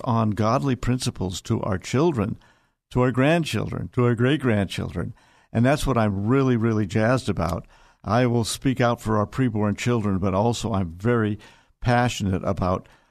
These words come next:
godly families and, and passing on Go-,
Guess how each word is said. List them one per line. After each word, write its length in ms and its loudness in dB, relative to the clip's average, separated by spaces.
godly 420 0
families 640 0
and, 220 -4
and 340 -4
passing 440 0
on 200 0
Go-, 340 -2